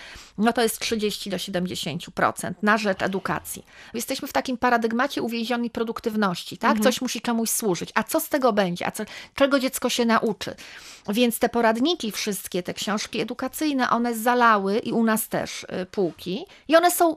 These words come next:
Speaker 1: często bardzo fajne, ale ja staję po stronie słowa i metafory, symbolu i uważam, że to, mm, bardzo też przemawia na poziomie takim, takim podprogowym do
Speaker 2: Mhm.
Speaker 1: nas, więc ja piszę jednak tak. Sta-,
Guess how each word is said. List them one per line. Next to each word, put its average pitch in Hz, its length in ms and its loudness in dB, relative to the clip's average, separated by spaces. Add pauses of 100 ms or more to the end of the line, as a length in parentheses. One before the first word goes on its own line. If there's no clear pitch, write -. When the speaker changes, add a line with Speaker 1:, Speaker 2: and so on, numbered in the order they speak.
Speaker 1:
często 277 340 0
bardzo 202 280 0
fajne, 175 420 0
ale 208 220 2
ja 285 340 4
staję 247 340 0
po 240 100 -6
stronie 233 380 0
słowa 247 420 2
i 226 80 0
metafory, 214 680 0
symbolu 208 600 0
i 202 140 -4
uważam, 208 380 -2
że 196 140 -4
to, 220 300 4 (640)
mm, 202 360 0
bardzo 202 480 4
też 175 240 -4
przemawia 185 840 0 (100)
na 196 180 0
poziomie 196 440 -2
takim, 196 320 -6
takim 196 260 -6
podprogowym 185 680 -4
do - 100 -4
Speaker 2:
Mhm. 233 180 -2
Speaker 1:
nas, - 200 -8
więc 175 260 -8
ja 190 140 -4
piszę 175 320 -8
jednak 180 320 -6
tak. 165 240 -4
Sta-, 240 280 4